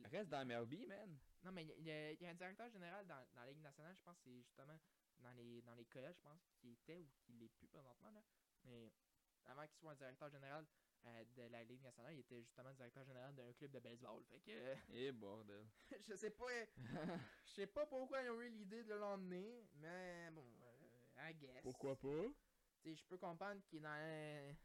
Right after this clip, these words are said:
Speaker 2: tu sais, dans un club de baseball à Chicago, là, mais je vois pas le lien entre le baseball pis le, le, le, le, le hockey. C'est pas
Speaker 1: Moi non plus.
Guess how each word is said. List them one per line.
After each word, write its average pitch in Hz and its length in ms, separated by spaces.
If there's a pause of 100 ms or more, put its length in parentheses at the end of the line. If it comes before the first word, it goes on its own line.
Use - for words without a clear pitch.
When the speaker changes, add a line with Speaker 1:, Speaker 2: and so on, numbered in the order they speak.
(100)
Speaker 2:
tu - 80
sais, 151 80
dans 143 160
un 143 100
club 165 160
de 156 120
baseball 151 500
à 156 120
Chicago, 151 760
là, 240 240 (680)
mais 117 420
je - 920
vois 143 100
pas 190 160
le 185 60
lien 190 260
entre 180 160
le 175 80
baseball 165 540
pis 160 160
le, 147 220
le, 143 160
le, - 20
le, 131 840
le 131 100
hockey. 135 260
C'est - 100
pas 151 80
Speaker 1:
Moi 117 280
non 113 280
plus. 104 260